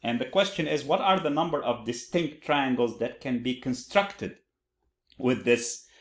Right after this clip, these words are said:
with these, uh, given, uh, uh, values? So how I think about it, you know, I have a side, I have another side, I have one angle, okay? So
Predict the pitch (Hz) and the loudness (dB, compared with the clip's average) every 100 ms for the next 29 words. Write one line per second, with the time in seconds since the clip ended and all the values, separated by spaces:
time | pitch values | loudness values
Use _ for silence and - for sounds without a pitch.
0 | - - 113 110 135 127 120 - 117 110 | -14 2 2 2 4 4 2 0 2 2
1 | - 139 110 113 110 - 104 98 95 90 | 2 0 2 0 0 -2 0 2 0 -2
2 | - 98 90 90 120 117 90 71 73 - | -4 -4 -4 2 4 4 2 -4 -12 -18
3 | - _ _ _ _ _ _ - 175 160 | -20 _ _ _ _ _ _ 0 6 6
4 | 156 - _ _ _ _ _ _ - 170 | 6 -2 _ _ _ _ _ _ 0 4
5 | 208 - 240 311 - 160 123 110 104 98 | 4 6 6 6 2 -2 0 2 4 4
6 | 98 117 113 110 127 135 165 165 156 - | 0 -4 -4 -2 0 0 0 0 -2 -8
7 | 123 - 139 98 104 123 - _ _ _ | -8 -2 2 2 2 -4 -8 _ _ _
8 | _ - 104 117 123 165 170 117 - 95 | _ -4 -2 0 0 0 -2 -2 -2 0
9 | 90 95 - _ _ - 123 143 175 170 | 0 -4 -10 _ _ -4 0 2 2 2
10 | 170 - 120 101 - - _ _ - 104 | 2 0 0 0 -6 -12 _ _ -20 -10
11 | 117 120 127 _ _ _ _ _ - - | -8 -8 -12 _ _ _ _ _ -10 4
12 | 175 165 156 | 8 8 6